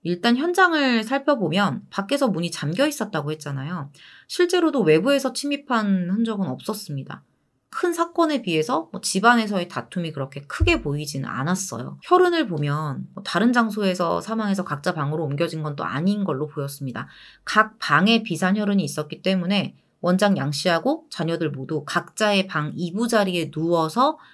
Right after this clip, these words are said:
누워있는 상태로 흉기로 공격을 받고 사망한 것으로 보였어요. 그러던 중에 경찰이 이제 현장을 수색하다가 신발장 밑에 종이가 한 장이 떨어져 있는 거예요. "가게 되어서 미안하다, 잘 떠나겠다."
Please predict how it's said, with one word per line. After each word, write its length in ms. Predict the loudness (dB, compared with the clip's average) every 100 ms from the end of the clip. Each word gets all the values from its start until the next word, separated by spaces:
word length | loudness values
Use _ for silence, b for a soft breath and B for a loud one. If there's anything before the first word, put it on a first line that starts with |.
| b -2
누워있는 480 | 4 6 6 4 2
상태로 440 | 0 -2 -2 -2
흉기로 420 | -2 -4 -2 -2
공격을 380 | -2 -2 -2 -4
받고 320 | -8 -10 -8
사망한 400 | -4 -2 -2 -2
것으로 380 | -4 -8 -8 -8
보였어요. 560 | -6 -8 -8 -12 -12 -14 B B B B B
그러던 400 | 6 8 8 4
중에 500 | 0 0 0 0 -4 _ _ _
경찰이 440 | -6 -4 0 2 2
이제 100 | 2
현장을 340 | 2 2 0
수색하다가 880 | 0 -2 -2 -4 -4 -2 -4 -4 -10
신발장 560 | -10 -4 2 2 4 0
밑에 440 | -2 -4 -4 -4 -8
종이가 400 | 2 4 6 4
한 120 | 2
장이 200 | 0 -4
떨어져 280 | -4 -6 -6
있는 200 | -8 -8
거예요. 460 | -8 -8 -8 -8 -10 -16 b b b b -10
"가게 400 | -2 0 2 2
되어서 320 | 2 -2 -4
미안하다, 800 | -4 -2 0 -2 0 2 0 -2 -12
잘 340 | -6 -4 -2
떠나겠다." 600 | -2 -4 -6 -12 -16